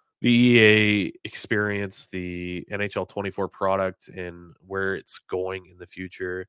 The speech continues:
and where it's at right now. Um, I really enjoy N H L twenty-four. I'm getting more and more into it.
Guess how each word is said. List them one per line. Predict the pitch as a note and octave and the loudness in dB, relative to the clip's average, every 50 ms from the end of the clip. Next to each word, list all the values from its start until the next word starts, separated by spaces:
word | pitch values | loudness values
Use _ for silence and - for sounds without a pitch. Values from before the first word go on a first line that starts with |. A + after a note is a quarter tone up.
| _ _ _ _ _ _ _ _ _ _ | _ _ _ _ _ _ _ _ _ _
and | F2+ F#2 G2 | -8 -4 -2
where | A2+ A#2+ B2+ | 0 0 0
it's | B2 - - | 0 0 -2
at | G2 F#2 G2 F#2 C#2 | 0 0 0 0 0
right | F2 E2+ E2+ - | -2 -4 -6 -6
now. | D#2+ D#2+ E2 D#2+ D#2+ D#2+ E2 E2+ _ - | -8 -8 -6 -6 -6 -8 -12 -16 _ -12
Um, | E2+ E2+ E2+ E2 E2 E2 E2 E2 E2 E2 D#2+ E2 _ _ _ _ _ _ _ _ _ - | -10 -8 -6 -6 -6 -6 -8 -10 -12 -14 -20 _ _ _ _ _ _ _ _ _ _ -2
I | G2 | 0
really | G2 F#2+ F#2+ F#2 F#2 F2+ | 0 2 0 0 -2 -4
enjoy | F2 F2+ F#2 F2 F2+ F2 E2+ | -6 -4 -4 -2 -2 -2 -2
N | F2 | -4
H | F2+ F2+ E2+ - | -4 -6 -6 -6
L | F2+ F2 | -6 -6
twenty-four. | F2 - - F2+ F2 E2+ - - F2 F2 F2 F2 F2 E2+ | -6 -6 -8 -8 -8 -8 -6 -6 -4 -4 -2 -2 -2 -2
I'm | E2+ E2 E2+ | -4 -6 -8
getting | E2+ F2+ F2 E2+ | -8 -8 -8 -8
more | E2+ E2+ F2 F2 F2 | -8 -6 -4 -4 -4
and | F2 E2+ | -4 -6
more | E2+ F2 F2 F2 | -6 -6 -6 -6
into | F2 F2 F2 - - F2 F2 | -6 -10 -12 -10 -6 -4 -2
it. | F2 F2 F2 | -2 -2 -4